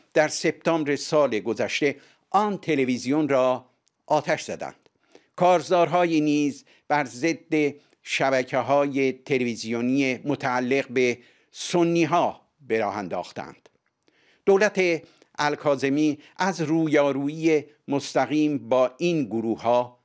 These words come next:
پرهیز می‌کند و ترجیح می‌دهد برای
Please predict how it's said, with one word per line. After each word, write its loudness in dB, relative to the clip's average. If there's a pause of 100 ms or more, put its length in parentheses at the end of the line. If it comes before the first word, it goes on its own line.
(160)
پرهیز -4
می‌کند -12 (220)
و 2
ترجیح -2
می‌دهد -2 (240)
برای 2